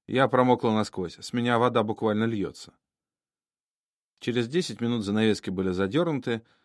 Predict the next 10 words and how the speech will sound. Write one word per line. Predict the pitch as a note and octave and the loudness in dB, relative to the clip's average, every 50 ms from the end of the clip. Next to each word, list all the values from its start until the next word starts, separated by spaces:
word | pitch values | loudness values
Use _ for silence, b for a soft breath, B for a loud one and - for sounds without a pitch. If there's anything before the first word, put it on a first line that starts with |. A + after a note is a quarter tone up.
| _ _ _ | _ _ _
свет | - - - C#3 D#3+ D#3 - | -12 -6 -2 -2 -2 0 -2
и | A#2 | -2
отопление | G2 - G#2 G2 - G#2+ G#2 G2 F#2+ | -2 -2 -4 -4 -2 -2 -2 -2 -4
включены, | F#2+ - - G#2+ G2 - - - C#3 E3 F3+ F3 - _ _ _ _ _ _ _ _ _ - | -6 -6 -6 -6 -6 -6 -6 -6 -4 -4 -6 -6 -10 _ _ _ _ _ _ _ _ _ -2
и | A2 G#2+ | 0 0
они | G#2 G#2+ A#2 D3+ F#3 | 2 2 0 0 -2
уютно | E3 A#2+ G#2 F#2+ A2 D3 D#3+ - A2+ G2+ | -2 -2 -2 -2 -4 -6 -4 -4 -4 -4
устроились | F2+ - - - G#2+ G#2+ G#2 G2 G2 F#2 - | -4 -6 -6 -2 0 2 2 2 0 -4 -6
на | - F#2 E2+ | -8 -10 -10
кухне. | - - - - - - - | -10 -14 -14 -16 -18 -20 -20